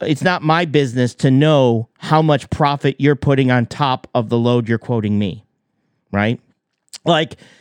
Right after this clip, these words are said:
if you need a dollar fifty to run and you're charging me four dollars to run or five dollars to run, that's really none of my business. I, I don't care. Like, it's, it's not. It's not my business to know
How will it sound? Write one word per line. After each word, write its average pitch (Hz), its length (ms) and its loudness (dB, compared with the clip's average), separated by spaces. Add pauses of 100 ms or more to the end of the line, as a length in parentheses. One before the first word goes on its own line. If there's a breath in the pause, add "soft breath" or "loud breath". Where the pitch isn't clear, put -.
(340 soft breath)
if 147 160 -2
you 196 160 2
need 247 160 2
a 196 80 0
dollar 180 380 0
fifty 165 340 0
to 151 80 4
run 170 360 2
and 139 180 0
you're 165 120 2
charging 160 460 2
me 139 120 2
four 175 260 2
dollars 120 400 2
to 123 100 -4
run 110 300 2
or 113 80 -2
five 139 320 -2
dollars 113 320 -2
to 117 100 -8
run, 107 240 0
that's 139 200 -2
really 214 220 4
none 165 180 2
of 135 100 0
my 131 120 2
business. 117 640 -2 (880)
I, 147 180 -2
I 151 120 -2
don't 170 220 0
care. 104 480 -2
Like, 127 240 -2 (1040)
it's, 147 280 -8
it's 160 240 -4
not. 143 560 -2
It's - 240 -6
not 147 240 -2
my 165 160 2
business 135 440 0
to 139 140 -2
know 127 360 0